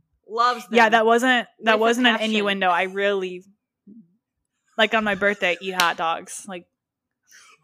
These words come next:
Speaker 2: I didn't think that through.
Speaker 1: <laughs>
Speaker 2: No, it's not. Mom and Dad, if you're listening, it's not weird. You know I like hot dogs. It's fine.
Speaker 1: She, it's, I, I, I'm borderline obsessed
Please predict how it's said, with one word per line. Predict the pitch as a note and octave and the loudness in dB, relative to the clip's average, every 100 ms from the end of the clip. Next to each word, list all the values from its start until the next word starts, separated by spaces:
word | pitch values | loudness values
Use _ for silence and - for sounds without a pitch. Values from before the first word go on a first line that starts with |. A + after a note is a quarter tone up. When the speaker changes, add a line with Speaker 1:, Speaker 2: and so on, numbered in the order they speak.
| C6+ C6+ C6+ A5 - - | 2 2 2 -14 -16 0
Speaker 2:
I | G3+ | 4
didn't | G#3+ G#3 | 4 2
think | C#4 A4+ | 4 6
that | F3 - | 6 6
through. | C#5 C4+ | 6 6
Speaker 1:
<laughs> | G3+ | 2
Speaker 2:
No, | G#3 E3+ | 2 2
it's | G#3 G#3+ | 0 0
not. | A#3 A3+ A#3 A3 - _ _ _ _ _ _ _ _ _ _ _ | 4 6 4 2 -4 _ _ _ _ _ _ _ _ _ _ _
Mom | G3+ G3 | -4 -4
and | G3 | -2
Dad, | G3 F3 | 0 0
if | F#3 | 0
you're | G3 | -8
listening, | F#3 F#3+ | -10 -12
it's | F3 F3+ | -8 -4
not | F#3 F#3 | -4 -4
weird. | G3+ F#3 E3+ E3+ F3 _ | -4 0 0 -2 -10 _
You | F#3+ | -8
know | F#3 | -4
I | F3+ | -2
like | F3+ F#3 | -2 -2
hot | G3 F#3 | -4 -4
dogs. | D3 - - _ _ _ _ - | -8 -12 -20 _ _ _ _ -18
It's | |
fine. | - F#3+ F3 - _ - | -10 -8 -8 -14 _ -20
Speaker 1:
She, | - - G3+ E4 B3+ A#4+ - _ - | -18 -16 -6 -6 -6 -12 -14 _ -16
it's, | B3+ - - | -16 -10 0
I, | E4 B4+ - _ _ _ _ _ _ _ - | 0 0 -10 _ _ _ _ _ _ _ -20
I, | - - - _ C4 | -20 -20 -20 _ -6
I'm | C4 A3+ _ | -6 -10 _
borderline | C#4+ E4 F4+ F4 D4 C#4 C4+ C4+ _ - | -10 -10 -8 -8 -6 -6 -10 -14 _ -18
obsessed | A3 G#3 - F#3 F3+ F3 - | -18 -18 -20 -20 -20 -20 -20